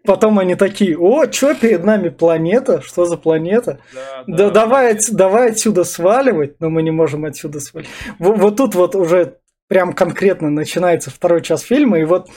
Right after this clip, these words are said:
Speaker 1: мы вот эти вот очень-очень много времени, там наверняка ушло где-то под сорок минут, рассказывали чисто про первый час, потому что в нем было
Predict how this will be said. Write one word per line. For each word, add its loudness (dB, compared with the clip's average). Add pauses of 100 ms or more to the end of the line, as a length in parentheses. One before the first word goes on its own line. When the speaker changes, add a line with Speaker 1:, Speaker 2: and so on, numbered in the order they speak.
(380)
Speaker 1:
мы 2
вот 2
эти 0
вот -2 (380)
очень-очень -2
много -2
времени, 0
там -8
наверняка -4
ушло -6
где-то -10
под -8
сорок -2
минут, -2
рассказывали 0
чисто -6
про -2
первый 0
час, 0
потому -4
что -8
в -8
нем -2
было 2